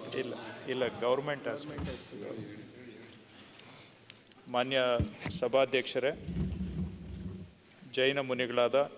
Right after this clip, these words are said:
ಆಚಾರ್ಯ ನೂರೆಂಟು ವಿದ್ಯಾಸಾಗರ ಮಹಾರಾಜರು ನಿಧನ ಅಂತ ತಾವು, ಆ, ಸಂತಾಪ ಸೂಚನೆ ಇಲ್ಲಿ ಪ್ರಸ್ತಾಪ ಮಾಡಿದ್ದೀರಿ.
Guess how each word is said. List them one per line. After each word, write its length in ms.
ಆಚಾರ್ಯ 500
ನೂರೆಂಟು 420
ವಿದ್ಯಾಸಾಗರ 680
ಮಹಾರಾಜರು 960
ನಿಧನ 300
ಅಂತ 260
ತಾವು, 440
ಆ, 20
ಸಂತಾಪ 500
ಸೂಚನೆ 680
ಇಲ್ಲಿ 220
ಪ್ರಸ್ತಾಪ 500
ಮಾಡಿದ್ದೀರಿ. 540